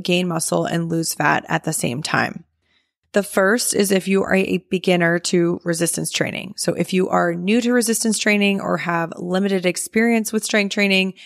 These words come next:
you have a higher potential for that simultaneous muscle gain and fat loss. This is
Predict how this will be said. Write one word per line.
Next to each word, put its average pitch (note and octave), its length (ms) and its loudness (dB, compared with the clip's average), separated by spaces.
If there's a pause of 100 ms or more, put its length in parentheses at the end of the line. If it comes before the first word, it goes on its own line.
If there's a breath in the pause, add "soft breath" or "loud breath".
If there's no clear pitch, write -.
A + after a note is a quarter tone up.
(340 loud breath)
you B3+ 200 2
have C#4+ 160 0
a C#4+ 60 2
higher G3 400 2
potential F3 520 0
for E3+ 440 2
that E3 280 0
simultaneous F3+ 880 0
muscle E3+ 260 -2
gain E3 220 -2
and D#3+ 140 -4
fat - 200 -4
loss. - 420 -4 (580 soft breath)
This F#3+ 220 2
is G3+ 160 2